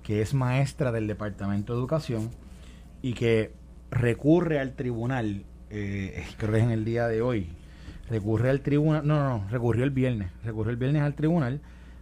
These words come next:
para que la libere de hacerse las pruebas semanales de covid para trabajar como maestra.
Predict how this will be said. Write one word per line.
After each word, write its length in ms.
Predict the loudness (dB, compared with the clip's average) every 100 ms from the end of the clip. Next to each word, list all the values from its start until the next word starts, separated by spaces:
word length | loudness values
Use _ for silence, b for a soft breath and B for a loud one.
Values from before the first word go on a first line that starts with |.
| B
para 260 | 0 0 0
que 120 | 0
la 140 | 0
libere 560 | 2 4 6 6 4 0
de 60 |
hacerse 340 | -2 -4 -4 -2
las 100 | -2
pruebas 320 | 0 0 0
semanales 400 | 0 0 0 0
de 100 | 0
covid 320 | 0 2 2
para 240 | 0 -2 -2
trabajar 380 | 0 0 -2
como 220 | -2 0 0
maestra. 500 | 2 0 -2 -8